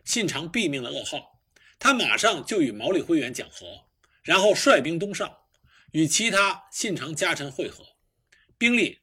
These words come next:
达到三万五千，然后在山崎之战中击败了明智光秀。据说光秀在当天深夜逃往近江的途中，被附近的村民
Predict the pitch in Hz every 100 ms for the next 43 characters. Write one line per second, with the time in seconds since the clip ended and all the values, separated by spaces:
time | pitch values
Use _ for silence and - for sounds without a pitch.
0 | - 135 180 147 - 190 156 92 - 143
1 | 147 _ _ _ _ _ _ _ _ -
2 | 202 240 220 175 220 226 190 196 196 151
3 | 127 131 - - 185 202 180 120 101 131
4 | 101 123 117 151 - _ _ _ _ _
5 | _ - 226 220 220 220 233 226 196 -
6 | - 139 139 202 185 202 233 226 190 -
7 | - - 151 170 104 - 156 139 139 95
8 | - 117 160 165 _ _ _ _ _ _
9 | - 220 143 - - 143 190 170 - 208
10 | 185 110 156